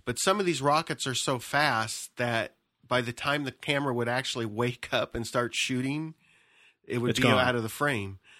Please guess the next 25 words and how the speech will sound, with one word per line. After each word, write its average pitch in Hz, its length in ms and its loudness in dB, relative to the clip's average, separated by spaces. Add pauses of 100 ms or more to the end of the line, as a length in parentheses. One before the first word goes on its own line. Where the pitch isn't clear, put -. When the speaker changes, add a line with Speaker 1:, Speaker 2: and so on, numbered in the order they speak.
(140)
Speaker 1:
So 135 680 4 (600)
when 135 240 0
the 127 80 2
twenty 190 420 4
came 165 260 2
out 143 160 4
from 139 160 -4
the 123 80 0
ten, 139 580 2
the 117 200 -6
wake 143 320 0
up 123 240 0
changed 135 580 -2 (240)
completely. 113 760 -6
It 110 140 -6
woke 123 300 -2
up 110 160 -2
right 117 240 2
away, 123 300 0
and 107 100 -2
now 123 220 2
all 135 300 2
the 127 120 -2
newer 113 300 -2
cameras, 107 720 -6